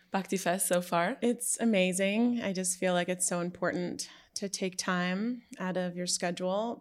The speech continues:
Speaker 2: to refill socially, spiritually, um, and doing, doing the things that, that really feed you and feed your soul. So we're eating together in satsang, we're meeting new people, we're doing kirtan every morning, every night in the middle of the day,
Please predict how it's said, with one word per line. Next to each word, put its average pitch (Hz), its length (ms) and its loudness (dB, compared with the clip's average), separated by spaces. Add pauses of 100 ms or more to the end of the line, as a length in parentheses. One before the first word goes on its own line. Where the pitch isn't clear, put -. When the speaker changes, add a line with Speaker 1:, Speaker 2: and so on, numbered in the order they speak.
(100)
Speaker 2:
to 175 520 -4 (200)
refill 190 760 -2 (1080)
socially, 190 1040 2
spiritually, 180 1080 2
um, 180 300 -2
and 180 240 -2
doing, 180 580 0
doing 190 240 2
the 175 80 0
things 175 340 -2
that, - 420 -2
that 160 160 -2
really 185 200 0
feed 180 300 -2
you 170 160 2
and 170 120 -4
feed 165 220 -6
your 170 120 -4
soul. - 340 -2
So 185 340 0 (800)
we're 208 160 0
eating 202 300 0
together 190 500 4
in 185 100 0
satsang, 180 600 0
we're 180 80 2
meeting 180 280 0
new 180 100 0
people, 170 680 0
we're 175 140 0
doing 175 240 -2
kirtan 175 540 0
every 175 220 0
morning, 170 360 0
every 175 240 -2
night 165 380 0
in 196 80 -2
the 185 40 -2
middle 170 220 0
of 180 80 -2
the 175 60 -6
day, 170 480 0